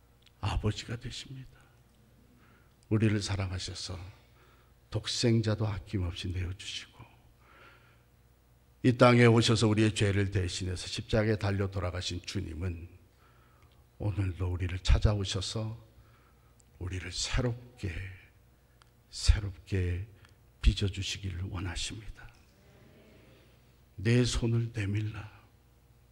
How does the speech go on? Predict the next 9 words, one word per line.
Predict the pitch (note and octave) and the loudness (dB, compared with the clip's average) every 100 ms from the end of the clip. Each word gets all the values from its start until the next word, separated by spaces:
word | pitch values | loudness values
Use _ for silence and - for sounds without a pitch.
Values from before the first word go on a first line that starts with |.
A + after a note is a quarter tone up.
| _ _ _ _ _ - - - _ _ _ _ _ _ _ _ _ - | _ _ _ _ _ -20 -20 -20 _ _ _ _ _ _ _ _ _ -4
You | A2 B2 C3+ | 2 6 6
know. | G#2+ D#2 E2 F#2 G#2+ G2+ - - _ _ _ _ _ _ _ _ _ _ - _ _ _ | 4 0 -4 -8 -10 -14 -20 -20 _ _ _ _ _ _ _ _ _ _ -20 _ _ _
하나님 | - G2 F#2 F#2 F#2 | -2 0 2 0 -2
미리 | F2+ A2 A2+ | -2 -2 -2
다 | A2 G#2+ G#2 | -2 -4 -4
아시고 | G2 - - - - - _ _ _ _ _ _ _ _ _ _ _ | -6 -6 -6 -8 -20 -20 _ _ _ _ _ _ _ _ _ _ _
내 | G#2 A2+ A#2+ | -2 4 4
손을 | A#2+ - A#2+ A2 G#2+ G2+ | 4 0 -2 -2 -2 -6
내밀라. | G2+ G2 G#2 A2 G#2+ | -8 -8 -10 -12 -14